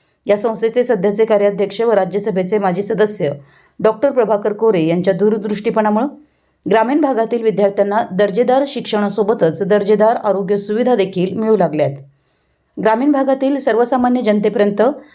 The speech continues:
वैद्यकीय तंत्रज्ञानातील नवसंशोधन पोहोचावे या उद्देशानं डॉक्टर कोरे यांच्या मार्गदर्शनाखाली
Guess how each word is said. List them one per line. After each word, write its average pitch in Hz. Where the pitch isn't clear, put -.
वैद्यकीय 262
तंत्रज्ञानातील 208
नवसंशोधन 220
पोहोचावे 214
या 220
उद्देशानं 269
डॉक्टर 233
कोरे 226
यांच्या 220
मार्गदर्शनाखाली 190